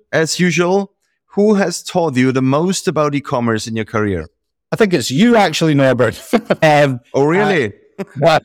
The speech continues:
Speaker 2: <laughs> so I think, I think that I'm not an e-commerce expert.
Speaker 1: Thank you. I'm, I
Speaker 2: I'm not an e-commerce expert, but what we've learned over time is the same in every business. You know, we just wanna make money and we wanna make it in the easiest way possible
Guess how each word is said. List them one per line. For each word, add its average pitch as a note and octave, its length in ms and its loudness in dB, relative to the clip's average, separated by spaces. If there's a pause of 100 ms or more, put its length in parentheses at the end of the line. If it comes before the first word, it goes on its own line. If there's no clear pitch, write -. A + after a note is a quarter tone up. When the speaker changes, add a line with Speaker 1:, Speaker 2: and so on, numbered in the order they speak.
(220)
Speaker 2:
<laughs> D#3 520 -2 (600)
so - 160 0
I F#3 100 4
think, G#3+ 280 2
I D3+ 100 2
think F#3 300 0
that C#3 140 2
I'm D3+ 180 4
not D#3 180 4
an C#3 100 2
e-commerce B2+ 520 2
expert. A#2+ 180 4
Speaker 1:
Thank F#3 240 0
you. D3 260 2 (160)
I'm, D#3+ 320 0 (240)
I F3+ 200 2
Speaker 2:
I'm A3 180 4
not E3+ 180 4
an D3 120 2
e-commerce C3 540 2
expert, A#2+ 500 0 (300)
but D3+ 460 0
what F3+ 400 0
we've D#3 260 2
learned C#3+ 480 4
over B2+ 240 2
time B2 600 2
is B2+ 180 0
the C3 80 0
same C#3 380 2
in B2 80 2
every B2+ 320 0
business. A2+ 540 2 (100)
You C3 80 2
know, A2+ 200 2 (380)
we C#3 140 0
just D3+ 200 2
wanna C3 220 4
make A#2+ 240 0
money C3 260 2
and A2+ 140 -2
we A2+ 100 0
wanna A#2+ 320 2 (480)
make B2+ 280 0
it A#2+ 100 0
in A#2+ 120 2
the A#2+ 80 2
easiest A#2+ 420 -2
way B2 100 0
possible A2+ 640 -2